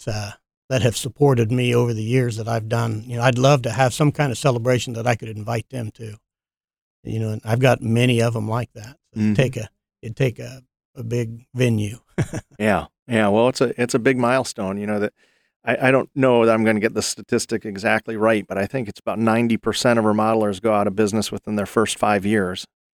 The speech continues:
Speaker 1: That's true.
Speaker 2: And, uh,
Speaker 1: That's what I've
Speaker 2: and
Speaker 1: always heard.
Speaker 2: so it's, it's pretty amazing when you make it to ten years and then twenty, thirty, forty. Um, I don't know if there's a remodeler that's been around in the marketplace any longer than you.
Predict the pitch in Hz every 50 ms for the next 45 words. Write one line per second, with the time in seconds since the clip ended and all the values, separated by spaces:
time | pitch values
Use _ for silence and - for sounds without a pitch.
0 | _ _ _ - 107 101 - - - - 135 117 107 107 104 101 98 95 95 92
1 | 92 98 - 117 110 107 104 98 101 98 104 - - - 123 117 110 104 101 101
2 | - - - _ _ _ _ _ _ _ _ _ _ - - 151 143 127 113 113
3 | 117 120 127 127 110 113 104 101 104 104 104 104 101 107 107 - - - _ _
4 | - - 123 120 113 107 101 98 98 101 98 95 92 104 107 107 107 104 98 92
5 | _ _ - 117 110 107 107 98 95 - 113 107 104 101 92 - - - 120 120
6 | 123 113 98 92 92 98 107 - _ 110 107 98 95 95 92 98 - - 110 143
7 | 160 135 123 127 123 123 127 127 131 135 - - 123 110 - - 123 123 113 107
8 | 110 107 107 107 107 110 110 117 117 117 113 110 107 107 - - _ 120 113 110
9 | 110 113 110 113 113 113 113 110 110 107 107 104 104 104 110 117 110 - 117 120
10 | - 107 110 117 107 - - 117 120 120 117 120 139 143 127 101 90 85 82 85
11 | 85 80